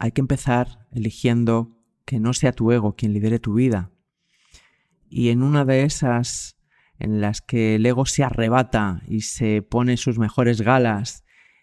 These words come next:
y arrambla, destrozándote, es un buen momento para decirle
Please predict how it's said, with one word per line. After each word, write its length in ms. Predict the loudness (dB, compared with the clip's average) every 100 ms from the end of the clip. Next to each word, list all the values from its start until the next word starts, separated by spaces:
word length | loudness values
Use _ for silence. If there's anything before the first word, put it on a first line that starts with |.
| _
y 540 | _ -4 -2 0 0 0 -2 -4 -10 _ _ _ _ _ _ -4
arrambla, 680 | 0 2 2 2 0 -4 -2
destrozándote, 960 | -4 -2 -4 0 0 0 -2 -6 -10 _ _ _ _ _ -20 _ _ _ _ _ -6
es 360 | -4 -4 -8 -16 -20 _
un 480 | 2 4 4 2 2
buen 280 | 2 2 2
momento 560 | 0 0 -2 -2 -6
para 320 | -4 -4 -2
decirle 640 | -4 -4 -4 -2 -2 -4